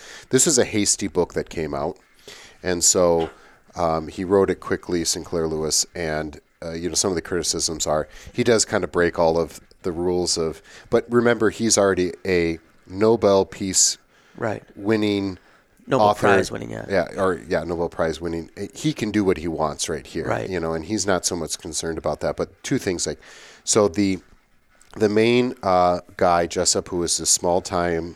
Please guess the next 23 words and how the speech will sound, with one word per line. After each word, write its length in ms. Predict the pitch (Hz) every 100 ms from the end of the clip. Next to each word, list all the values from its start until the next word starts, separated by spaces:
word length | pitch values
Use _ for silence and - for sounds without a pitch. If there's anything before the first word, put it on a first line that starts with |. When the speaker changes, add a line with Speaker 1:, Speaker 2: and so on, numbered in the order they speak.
| _ 87
Speaker 1:
uh, 320 | 82 82 - _ _ -
uh, 360 | 80 78 78 76 _ _ _ -
uh, 260 | 110 101 - _ - - - _ _ -
uh, 120 | - -
editor 540 | 104 110 113 - 95 95
of 240 | - 82
a 240 | 85 78 78 -
Vermont, 720 | 90 90 85 85 90 - - _ _ _ 87
uh, 200 | 78 78 -
publication 760 | 92 95 - 87 78 85 85 - - - _
in 140 | 95
his 400 | 92 104 - - - _ 107
early 260 | 98 107
sixties, 720 | 107 87 - - 80 90 - - - _ _ _
um, 520 | - 85 82 82 80 82 _ - - _
has 400 | - 107 101 95
a 200 | 95 92
wife, 380 | 85 90 98 - -
Emma, 460 | 92 87 87 90 -
who 220 | 95 87
is 340 | 85 87 82 -
the 80 |
dutiful 800 | 78 95 95 98 - 92 90 90